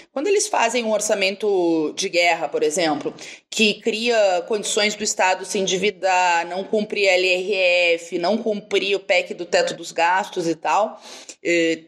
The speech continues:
ou seja, ter todas as condições pra gastar o que for necessário, eles tão dando um sinal pro mercado. Isso só vale pra pandemia, não vai valer depois da pandemia. Depois da pandemia, eles vão querer ajustar pra que a gente pague essa conta. Eu digo a gente, a classe trabalhadora.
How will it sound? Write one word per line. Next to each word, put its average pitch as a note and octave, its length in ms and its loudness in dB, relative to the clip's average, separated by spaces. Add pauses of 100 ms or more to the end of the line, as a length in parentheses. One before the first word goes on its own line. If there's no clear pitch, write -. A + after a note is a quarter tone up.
(140)
ou F3+ 140 2
seja, F3+ 320 0
ter E3+ 140 -2
todas A#3 280 0
as A#3+ 100 0
condições G#3 360 0
pra G3+ 140 -2
gastar F#3 260 0
o F3+ 60 0
que - 60 -16
for F3+ 140 0
necessário, F#3 540 2
eles C4+ 140 -4
tão C#4 120 0
dando C#4+ 200 0
um D4+ 40 2
sinal D4+ 380 2
pro F#4+ 140 -2
mercado. D#3 560 0 (440)
Isso A3 240 2
só C4+ 220 2
vale G3+ 380 0
pra C4 160 -4
pandemia, D4 640 2
não E3+ 140 -8
vai A#3+ 160 2
valer C4 300 0
depois F#3+ 440 0
da - 80 2
pandemia. D#3 500 0
Depois E3 300 0
da A3 140 0
pandemia, A3+ 420 0
eles B3 160 2
vão C4+ 140 -4
querer C4+ 220 0
ajustar C4 440 0
pra D4 100 0
que D4 120 0
a D4 40 6
gente D#4 240 0
pague E4 220 0
essa F4+ 180 0
conta. D#4 280 0
Eu A3+ 40 0
digo G#3+ 160 -4
a A3 80 2
gente, A3+ 240 -2
a C#4 40 -6
classe C4+ 220 -2
trabalhadora. D4 680 0